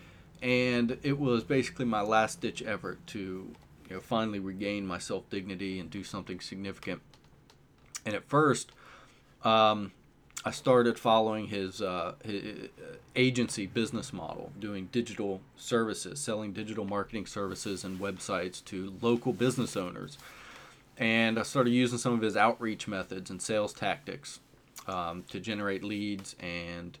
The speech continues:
uh, actually make the sale. And after a couple weeks of working through this, I finally <laughs> landed my first client. All right.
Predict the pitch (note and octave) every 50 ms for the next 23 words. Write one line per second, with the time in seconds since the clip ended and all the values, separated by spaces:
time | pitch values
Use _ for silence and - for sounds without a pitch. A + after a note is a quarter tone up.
0 | _ - - - - _ - - E2+ E2 - - G2 F#2 - - - G2+ F2+ F2
1 | F2+ - - F2+ - - G2+ G2 G2+ G2 F#2+ F#2 - _ _ _ _ _ - -
2 | - _ _ _ - - _ _ _ _ - - - - - G2+ F#2+ F#2+ A2+ A#2+
3 | B2 - C#3 B2 - F3 E3 D3+ C#3+ C3 D3 E3 F3+ F3+ - C#3 A2+ G#2+ B2+ C3
4 | C3+ C#3 A#2 - C3+ C#3 D3 C3+ G2+ G2 G2 - G2+ - - A#2+ B2+ C3+ C3 A#2
5 | A2 G#2 G#2+ A2+ - D3 C3 A#2 A2 F#2 A2 G#2 F#2+ - - A#2 G#2+ G2 - -
6 | - A2 A2 A2+ A#2 F#2+ E2 - - - - - - - - - - - - F#2
7 | F#2+ G2+ G2+ G#2 A2+